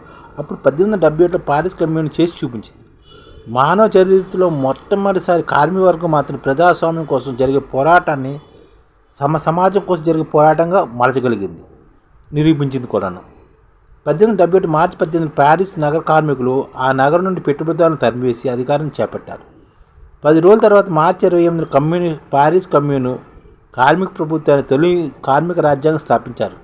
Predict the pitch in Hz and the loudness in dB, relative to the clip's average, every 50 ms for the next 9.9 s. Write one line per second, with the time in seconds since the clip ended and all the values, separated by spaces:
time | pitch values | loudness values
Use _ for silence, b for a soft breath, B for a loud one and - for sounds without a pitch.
0 | - - - - _ _ _ _ _ _ - - - 160 165 160 160 160 151 - | -20 -20 -20 -20 _ _ _ _ _ _ -20 -14 -6 -4 0 4 4 4 4 2
1 | - - - 151 160 165 160 156 151 - 226 233 - - 160 160 - 185 180 196 | -6 -8 0 4 6 6 6 4 4 2 2 2 4 2 0 0 0 -2 0 0
2 | 190 180 - 175 165 160 165 156 - 151 143 135 131 127 117 - - - _ - | -2 -2 -4 -8 -8 -8 -8 -8 -8 -8 -6 -6 -8 -8 -10 -12 -18 -20 _ -20
3 | - _ _ _ - 131 - - 170 190 185 151 - - 123 - - 123 104 95 | -20 _ _ _ -4 -4 -2 -2 -4 -4 -4 -4 -6 -6 -10 -12 -12 -14 -14 -14
4 | 90 - _ _ _ - _ _ - - - - 139 139 160 185 196 208 226 190 | -16 -20 _ _ _ -20 _ _ -20 -18 -6 0 2 4 4 2 0 0 -2 -2
5 | 175 170 160 151 - 139 147 160 170 185 185 196 202 196 185 - - 123 127 139 | -2 -2 -2 -2 0 2 4 4 4 4 2 2 0 0 0 -2 -4 -4 0 0
6 | 156 170 185 180 160 - - - - 123 123 127 - 180 156 143 143 139 - - | 2 2 2 0 0 -2 -8 -14 -8 -8 -6 -2 -2 -2 -2 -2 -4 -6 -2 0
7 | 165 156 147 - 156 135 123 123 131 131 127 - 156 151 156 151 147 147 147 143 | 0 0 0 0 -2 -2 0 -2 -2 -2 -2 0 0 2 2 2 0 0 0 0
8 | 139 139 135 127 104 107 131 151 143 - 175 175 170 170 160 156 156 160 160 156 | 0 -2 -4 -8 -8 -8 -10 -8 -6 -2 -2 -2 -2 -2 -2 -2 -2 0 -2 -4
9 | 151 156 143 147 147 143 135 131 127 - 143 135 131 120 - - 127 117 | -6 -4 -4 -4 -4 -4 -4 -8 -8 -8 -8 -8 -8 -8 -8 -10 -12 -12